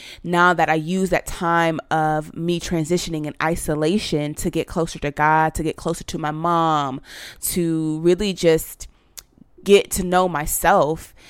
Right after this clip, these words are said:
and understand who I am and what my purpose is. And of course, that's always ongoing, right? But having that time of isolation, I see now me working my gifts, me stepping in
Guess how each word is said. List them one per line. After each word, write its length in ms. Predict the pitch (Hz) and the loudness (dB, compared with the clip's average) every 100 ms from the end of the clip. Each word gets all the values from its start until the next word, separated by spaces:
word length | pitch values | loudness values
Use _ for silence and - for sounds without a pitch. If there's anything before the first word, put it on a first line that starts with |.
| - - - | -20 -8 -2
and 120 | 175 | 0
understand 540 | 180 170 170 170 165 | 2 0 0 0 0
who 300 | - - 160 | -2 0 2
I 200 | 151 156 | 2 2
am 320 | 214 165 156 151 | 2 2 0 -2
and 100 | 151 | -4
what 140 | - | -4
my 220 | 156 185 | 0 2
purpose 420 | - 156 160 156 | 2 0 0 -4
is. 360 | 139 143 156 - - - - | -4 -4 -4 -10 -18 -20 -10
And 160 | - 175 | -2 0
of 120 | 170 | 0
course, 260 | - 269 - | 2 0 2
that's 240 | 180 185 | -2 -2
always 360 | - 175 175 165 - | 2 2 2 0 -4
ongoing, 600 | 147 147 143 139 139 139 | -4 -2 -4 -4 -6 -6
right? 420 | 143 160 208 - - - - - | -4 -2 -4 -8 -20 -20 -20 -20
But 260 | - 175 170 | 0 4 4
having 460 | 180 175 208 226 214 | 4 6 6 4 0
that 180 | 175 | -2
time 460 | - - 165 170 160 | -4 -2 0 0 -2
of 100 | 156 - | -6 -2
isolation, 840 | 156 - 156 160 208 - 160 156 - | 0 0 -2 0 0 -2 -2 -2 -4
I 120 | 170 | -4
see 360 | - - 190 180 | -4 -4 -4 -4
now 540 | 156 156 160 160 160 | -2 0 0 0 -2
me 600 | 156 156 170 170 170 170 - - | -6 -6 -4 -4 -6 -8 -12 -12
working 540 | 165 160 180 180 185 175 | -2 6 6 6 -2 -2
my 160 | 156 | -2
gifts, 500 | 156 175 170 156 - | -2 2 2 2 -6
me 280 | 165 170 170 | -8 -6 -6
stepping 580 | - - 170 180 202 185 | -6 -2 0 2 0 0
in 340 | 170 160 160 | -2 -2 -6